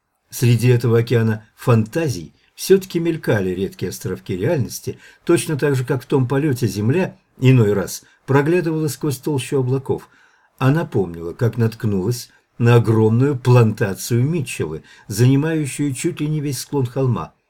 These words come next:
Наполняя ягодами рюкзак, она раз за разом повторяла: «Куда вы позвоните, если у вас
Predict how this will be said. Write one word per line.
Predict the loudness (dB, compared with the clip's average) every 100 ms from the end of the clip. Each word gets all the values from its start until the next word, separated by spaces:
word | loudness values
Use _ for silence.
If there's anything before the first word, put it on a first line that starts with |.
| _ -4
Наполняя | 0 2 2 2 2 0
ягодами | 2 0 0 2 2
рюкзак, | 2 2 0 -2 -4 -20 _ _ -2
она | 2 4 2
раз | -2 -6 -4
за | -2 0
разом | 0 0 -2 -2
повторяла: | -4 -2 2 2 2 -2 _ _ _
«Куда | -6 -2 2 4 4
вы | 0 -4 -6
позвоните, | 0 0 2 0 0 -4 -8 -14 _ -2
если | 2 2 2 0
у | 2
вас | 0 -2 -4